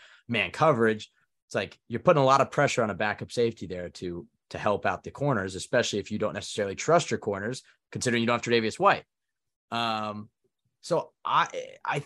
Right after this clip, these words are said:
think that they're gonna look at what the Packers did on the ground against this Bills team and go, Look, the only way the Jets are gonna beat us is if they're running the ball. So let's go ahead and, and look, this is really a game you wish you had A V T and Brees. If they had A V T and Brees,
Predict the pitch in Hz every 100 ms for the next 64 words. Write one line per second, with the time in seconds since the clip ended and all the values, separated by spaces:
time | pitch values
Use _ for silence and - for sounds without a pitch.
0 | _ 202 240 226 175 160 160 160 143 143
1 | 143 120 127 - - 113 120 113 117 117
2 | 101 104 98 98 90 92 95 - - _
3 | 95 - 107 95 - 95 90 85 90 90
4 | 90 87 _ _ _ _ _ - 101 113
5 | 127 147 139 117 113 - 110 90 104 98
6 | 90 87 90 92 90 92 90 87 85 82
7 | 85 - - 101 - 107 95 92 87 87
8 | - 101 - 104 87 - 90 90 107 113
9 | 92 90 85 85 78 85 80 80 78 90
10 | 69 69 55 - 95 170 180 170 160 143
11 | 147 131 123 131 117